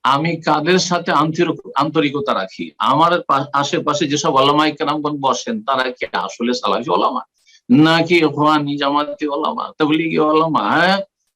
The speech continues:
আহ, সুফি ওলামা, এসব দেখার বিষয় রয়েছে। আল্লাহ বোঝার তৌফিক, এতেই বুঝতে পারবেন ভালো করে। দেখেন বিভিন্ন স্টেজে, আহ, তাদের প্রধান অতিথি হচ্ছে পাক্কা ইখওয়ানি, ইমাম আলবানী রাহিমাহুল্লাহ বিদ্বেষী,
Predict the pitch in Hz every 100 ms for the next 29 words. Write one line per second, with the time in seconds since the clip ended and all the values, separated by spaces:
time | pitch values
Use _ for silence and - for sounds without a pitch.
0 | - 147 143 139 180 156 170 165 151 156
1 | 131 95 - 135 170 160 151 156 147 120
2 | 104 92 82 - - - - 123 127 120
3 | 131 143 143 180 180 185 370 254 247 -
4 | 330 - 247 214 208 80 - - _ _
5 | _ _ - 175 170 214 185 185 185 185
6 | 180 - 196 185 214 294 - _ _ _
7 | - 156 175 180 180 170 170 196 190 147
8 | 143 196 208 208 170 175 180 185 180 180
9 | 202 226 220 - 175 151 - - - 147
10 | _ _ _ _ _ _ _ _ _ _
11 | - 170 190 185 190 190 190 185 185 151
12 | 175 175 175 165 156 170 113 110 -